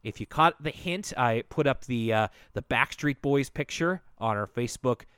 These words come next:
Twitter, and Tumblr. If you caught the hint, if you didn't, well, here it is. We've got a full-length commentary for Arthur. It's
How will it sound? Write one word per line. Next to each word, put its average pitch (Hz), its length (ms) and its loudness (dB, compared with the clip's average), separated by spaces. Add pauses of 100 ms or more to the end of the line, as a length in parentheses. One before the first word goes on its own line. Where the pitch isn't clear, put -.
(160)
Twitter, 127 300 2
and 113 200 -6
Tumblr. 175 420 2 (320)
If - 140 -12
you 135 60 -8
caught 185 260 6
the 175 80 -2
hint, 202 240 2
if 185 140 -2
you 131 80 2
didn't, 208 380 2 (480)
well, 117 80 -2
here 147 200 6
it 160 60 8
is. 151 300 4 (360)
We've 117 120 -6
got 139 120 4
a 127 40 0
full-length 175 480 2
commentary 147 560 2
for 127 180 -4
Arthur. 139 460 6 (240)
It's 139 180 -2